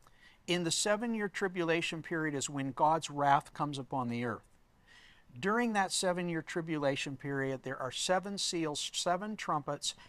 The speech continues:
and seven bowls that are released. At the end of that tribulation period, it talks about Babylon.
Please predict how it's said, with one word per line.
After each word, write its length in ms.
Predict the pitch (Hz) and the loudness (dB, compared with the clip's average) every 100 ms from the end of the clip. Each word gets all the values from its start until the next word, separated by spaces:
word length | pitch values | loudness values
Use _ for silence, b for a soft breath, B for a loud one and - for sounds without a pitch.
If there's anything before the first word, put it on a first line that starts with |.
| B | B
and 160 | 135 | -2
seven 480 | - 196 175 170 147 123 | 0 4 2 2 -4 0
bowls 540 | 180 202 202 135 120 | 4 6 6 4 0
that 140 | 139 127 | 0 2
are 120 | 123 | 2
released. 680 | 123 131 175 190 - - - _ - _ _ - b b b b - | 0 0 0 0 -2 -6 -8 _ -20 _ _ -20 b b b b 0
At 160 | 175 | 0
the 160 | 190 190 | 2 4
end 160 | 254 | 4
of 80 | 277 | 4
that 240 | 208 185 - | 4 4 4
tribulation 800 | 202 175 170 170 202 - 180 | -2 0 2 4 2 0 -4
period, 420 | 165 139 120 110 - _ - _ _ _ _ _ _ b b b b _ _ _ _ _ _ | -4 -2 -2 -4 -8 _ -20 _ _ _ _ _ _ b b b b _ _ _ _ _ _
it 220 | 170 - | -6 -6
talks 340 | - 220 220 - | 8 8 8 2
about 320 | 180 180 170 | 4 4 8
Babylon. 500 | 185 202 180 127 | 8 8 6 0